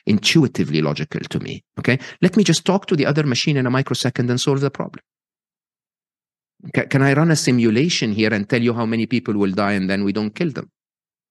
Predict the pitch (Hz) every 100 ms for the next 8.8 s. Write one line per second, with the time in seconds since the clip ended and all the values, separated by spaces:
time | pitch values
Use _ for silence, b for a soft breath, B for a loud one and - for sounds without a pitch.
0 | - 107 110 113 117 101 98 - - _
1 | 101 107 95 110 156 - - _ _ _
2 | _ _ _ _ _ _ _ 110 156 B
3 | B - - 196 220 190 143 120 127 80
4 | - - 127 - - 131 160 196 - 156
5 | 131 110 110 - 107 127 120 - - 92
6 | 98 82 76 92 b b b _ 110 107
7 | 110 110 113 123 117 95 104 98 - 104
8 | 104 98 90 82 60 78 -